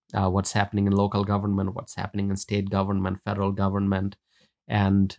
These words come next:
uh, and, and I'm also a podcaster. You know that because you're listening to my podcast episode. And, um, my podcast focuses on social and political issues, both domestic and international.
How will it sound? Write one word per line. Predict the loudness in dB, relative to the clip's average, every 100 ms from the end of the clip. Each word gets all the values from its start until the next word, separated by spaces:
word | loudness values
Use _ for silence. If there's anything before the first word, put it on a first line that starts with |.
| -2
uh, | 0 0 -2 -6 -10 _ -6
and, | -6 0
and | 2
I'm | 4
also | 4 2 2
a | -4
podcaster. | 0 0 0 -2 -6 -6 -4 -4 -4 -2
You | 0 2
know | 4 4
that | 4 2 0
because | -2 -2
you're | -2 -2
listening | -2 -2 -4
to | -4
my | -6 -4
podcast | -2 -2 -2 -4 -2
episode. | -4 -2 -2 0 0 -2 _ _ _ _ _ _ _ _ _ -2
And, | 0 2 2 2
um, | 2 0 0 -6 -10 _ _ _
my | 0 2 2 0 0
podcast | 0 0 -4 -4 -6
focuses | -2 -2 0 -2 -2 -2
on | -2 -4 -4 -8 -12 _ _ _ _
social | 0 2 2 2
and | 2 0
political | 0 -2 -2 -4 -4
issues, | -4 -4 -4 -4 -10 _ _
both | -2 0 0 -2
domestic | -2 0 0 -2 -4 -6 -6
and | -6 -4 -4
international. | -6 -6 -8 -10 -12 -18 -20